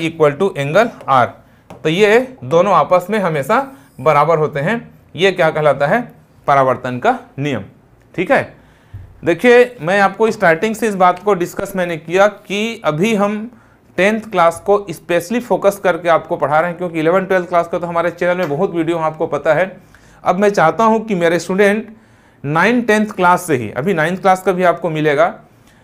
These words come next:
नाइन टेंथ क्लास से ही बहुत स्ट्रॉन्ग कॉन्सेप्ट के साथ में आगे बढ़ें, ताकि मैं इलेवन ट्वेल्थ क्लास में उनके साथ इतना मेहनत कर सकूँ कि वो फर्स्ट अटेम्प्ट में ही आईआईटी जेई का,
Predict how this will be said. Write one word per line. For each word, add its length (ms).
नाइन 380
टेंथ 260
क्लास 380
से 80
ही 140
बहुत 360
स्ट्रॉन्ग 420
कॉन्सेप्ट 420
के 80
साथ 280
में 80
आगे 200
बढ़ें, 360
ताकि 240
मैं 160
इलेवन 360
ट्वेल्थ 220
क्लास 260
में 60
उनके 180
साथ 240
इतना 220
मेहनत 320
कर 140
सकूँ 340
कि 80
वो 100
फर्स्ट 320
अटेम्प्ट 340
में 120
ही 60
आईआईटी 400
जेई 260
का, 220